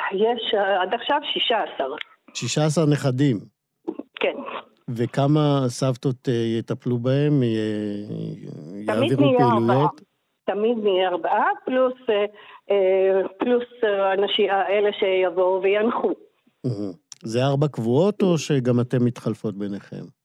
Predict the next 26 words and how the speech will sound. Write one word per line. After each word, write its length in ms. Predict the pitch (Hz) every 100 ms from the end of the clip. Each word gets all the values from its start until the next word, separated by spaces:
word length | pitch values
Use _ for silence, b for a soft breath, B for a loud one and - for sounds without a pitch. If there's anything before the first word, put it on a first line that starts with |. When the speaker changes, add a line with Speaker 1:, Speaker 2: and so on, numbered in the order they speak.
| _ -
Speaker 1:
לא, 160 | 208 214
לא, 160 | 190
אנחנו 320 | 196 190 233
קבועות, 500 | 220 175 185 208 294
אבל, 480 | 185 185 208 294 302 294 311 196
אבל 280 | 180 233 254 -
צריך 220 | 220 233
כאן 140 | 226
לציין 500 | 214 202 - 175 214 - B B -
שהיפה 500 | 214 190 190 190 247 247
ב-, 320 | 240 202 202 196 196 185
ב-, 60 | 170 165 160 _ 170 -
ב-, 280 | 180 180 180 175 B B B B B B B -
בסבתא 640 | 196 190 190 233 226 - 233
טידי 300 | 277 294 277 208
הזה, 400 | 190 180 190 269 269
בקייטנה 600 | 185 - 180 196 196 254
הזאת, 320 | 247 240 339 330 -
זה 60 | 220
שה-, 760 | 208 220 196 - 208 208 208 196 196 190 202
לא 80 | 254
חייבים 340 | 370 349 339
לבוא 220 | 262 190 175
כל 160 | 190
החמישה 340 | 185 185 170 185 170
ימים. 200 | 165